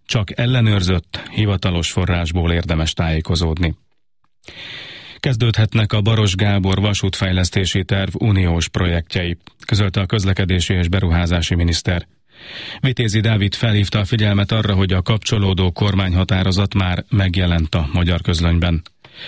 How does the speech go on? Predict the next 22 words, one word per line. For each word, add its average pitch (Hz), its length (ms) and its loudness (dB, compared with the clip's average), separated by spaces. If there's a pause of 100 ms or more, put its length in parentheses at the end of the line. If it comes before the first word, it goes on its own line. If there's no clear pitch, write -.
(320)
Emlékeztetett, 104 920 0 (480)
a 107 120 0
program 120 380 0
célja, 104 340 2
hogy 92 220 0
tíz 113 220 0
év 95 180 0
alatt 98 280 0
több 107 180 0
mint 95 220 0
három 101 360 2
és 87 180 0
fél 95 220 0
ezer 87 260 0
milliárd 87 480 0
forintból 87 640 0
megújuljon 95 720 2
a 90 80 -2
hazai 87 420 0
kötött 87 380 -4
pályás 80 420 -4
közlekedés. 85 720 -2